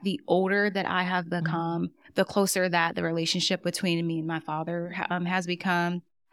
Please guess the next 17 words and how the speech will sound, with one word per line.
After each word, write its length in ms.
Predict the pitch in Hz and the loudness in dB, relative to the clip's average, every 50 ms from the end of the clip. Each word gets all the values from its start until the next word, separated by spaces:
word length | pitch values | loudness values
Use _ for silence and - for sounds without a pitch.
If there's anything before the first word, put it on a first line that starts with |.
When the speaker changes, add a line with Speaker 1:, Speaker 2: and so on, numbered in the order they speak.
| - - - | -6 0 2
Speaker 1:
Um, 220 | 180 180 180 185 | 4 4 6 6
we 140 | 208 240 254 | 6 6 8
don't 240 | 247 240 240 - - | 8 8 6 6 4
talk 280 | - 247 233 233 226 220 | 4 4 6 4 4 4
very 220 | 233 233 233 226 | 4 4 4 4
often 380 | - - 196 214 226 - 226 220 | 6 6 4 4 4 2 2 2
on 240 | 208 190 208 208 208 | 4 4 4 4 2
the 100 | 190 185 | 2 0
phone, 460 | - - 196 185 185 185 196 208 214 | 0 0 2 2 2 4 2 2 4
but 120 | 202 196 | 4 4
I 140 | 175 180 190 | 4 4 6
will 120 | 185 190 185 | 4 4 6
definitely 300 | 190 190 208 - 196 190 | 6 6 6 6 4 2
say 160 | - 202 185 | 2 2 2
we 160 | 170 180 175 | 2 0 0
talk 320 | - - 202 185 185 - | 2 2 4 4 2 2
more, 540 | 180 175 165 165 165 175 180 202 220 254 285 | 0 -2 0 0 0 2 2 4 4 2 2